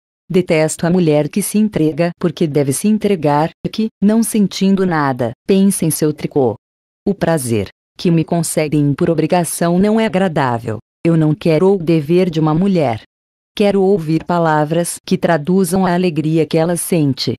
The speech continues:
me pedindo para ir mais devagar e me conter. Gosto de ver os olhos agonizantes de uma amante que desfalece, e que, abatida,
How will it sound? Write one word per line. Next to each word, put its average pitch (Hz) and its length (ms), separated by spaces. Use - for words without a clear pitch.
me 202 180
pedindo 190 520
para 165 320
ir 143 340
mais 180 340
devagar 156 500
e 190 60
me 160 120
conter. 190 600
Gosto 196 460
de 160 140
ver 160 240
os 165 160
olhos 151 360
agonizantes 160 840
de 180 100
uma 170 140
amante 170 420
que 180 140
desfalece, 175 800
e - 60
que, 220 180
abatida, 170 760